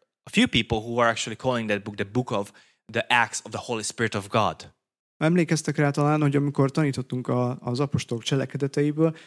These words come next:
Speaker 2: akkor, ö, azt mondtuk róla, hogy, ö, valójában olyan, mint hogyha az apo-, az, a Szent Szellem cselekedeteiről írna ez a könyv.
Speaker 1: Because it wasn't because of the apostles that the, the word of God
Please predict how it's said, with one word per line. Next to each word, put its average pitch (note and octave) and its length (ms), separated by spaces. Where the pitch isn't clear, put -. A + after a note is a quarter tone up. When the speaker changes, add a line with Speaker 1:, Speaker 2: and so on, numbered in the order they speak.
Speaker 2:
akkor, C#3+ 480
ö, D3 180
azt - 360
mondtuk C#3+ 380
róla, C#3+ 360
hogy, C#3+ 240
ö, C#3 300
valójában E3+ 720
olyan, D3+ 240
mint D3 120
hogyha C3+ 300
az C3 300
apo-, D3+ 340
az, C#3 300
a C#3+ 60
Szent F3 300
Szellem C3+ 320
cselekedeteiről B2 840
írna A#2+ 260
ez A2 140
a A2+ 60
könyv. - 380
Speaker 1:
Because C3+ 300
it - 100
wasn't D3 340
because C#3 260
of A#2 60
the A2 120
apostles A2 520
that G2+ 160
the, G2 220
the G2+ 200
word G#2+ 200
of G#2 120
God G#2+ 340